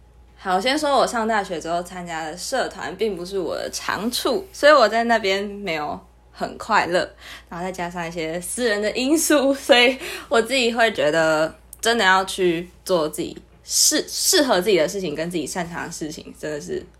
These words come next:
蛮重要，就是不要硬逼自己去参加那种参加不齐的社团。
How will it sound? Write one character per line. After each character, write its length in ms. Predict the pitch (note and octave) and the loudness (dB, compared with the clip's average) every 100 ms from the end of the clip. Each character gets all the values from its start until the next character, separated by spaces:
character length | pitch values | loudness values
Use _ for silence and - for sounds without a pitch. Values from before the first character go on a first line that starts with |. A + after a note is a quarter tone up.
| _ - | _ -20
蛮 160 | F3 | -14
重 160 | F3 F#3 | -10 -6
要， 180 | F3+ - | -6 -8
就 100 | - | -6
是 140 | F#3+ F#3+ | -4 -2
不 80 | |
要 200 | D#3+ E3+ F3 | 0 2 0
硬 160 | G3 F3+ | -2 -2
逼 140 | F3 | -4
自 60 | E3 | -4
己 100 | D#3 | -6
去 100 | D#3 | -6
参 180 | D#3+ | -8
加 100 | D3+ | -8
那 120 | D3+ D#3+ | -6 -8
种 180 | - - - - - - - - - | -10 -14 -18 -20 -20 -20 -20 -20 -18
参 160 | G3 | -10
加 120 | G3+ | -8
不 120 | G3 G#3 | -8 -8
齐 160 | - | -4
的 80 | E3+ | -4
社 240 | F3+ G#3+ | -2 0
团。 160 | F#3 G3+ | 0 -4